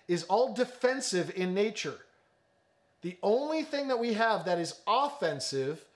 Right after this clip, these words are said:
is the sword of the Spirit, which is the word of God. Jesus, when he was, uh, attacked by the enemy in the wilderness, and he was led out by the Holy Spirit, and he was attacked by the enemy, and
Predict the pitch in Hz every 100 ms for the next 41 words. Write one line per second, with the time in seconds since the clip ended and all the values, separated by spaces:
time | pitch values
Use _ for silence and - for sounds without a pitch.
0 | _ _ _ _ - 156 139 156 - 175
1 | 175 165 - 214 156 139 143 143 - 139
2 | 135 113 135 101 - _ _ _ _ _
3 | _ _ _ 135 - 240 294 185 147 -
4 | 160 139 220 269 254 240 - 190 175 170
5 | 175 170 - 262 220 - - 180 175 185
6 | 214 196 180 175 190 190 160 139 - 143
7 | 180 180 - - - 151 180 208 214 214
8 | 190 180 196 190 - 190 170 151 147 147
9 | - 208 233 - 214 190 180 180 175 156